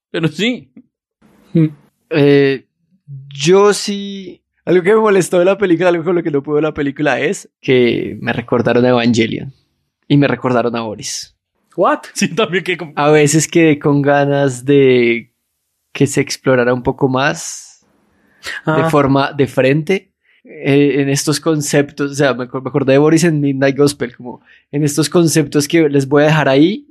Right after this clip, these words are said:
Speaker 3: y voy a ponerles unas escenas súper contemplativas para que ustedes piensen. Pero al final, sobre todo, me causa conflicto porque, ok, yo estoy pensando, ok, estoy,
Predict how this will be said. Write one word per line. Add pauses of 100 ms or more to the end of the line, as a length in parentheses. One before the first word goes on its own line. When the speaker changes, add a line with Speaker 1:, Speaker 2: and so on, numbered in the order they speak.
(140)
Speaker 3:
y
voy
a
ponerles
unas
escenas
súper (340)
contemplativas
para
que
ustedes (160)
piensen. (760)
Pero
al
final,
sobre
todo,
me
causa
conflicto
porque,
ok,
yo
estoy
pensando,
ok,
estoy,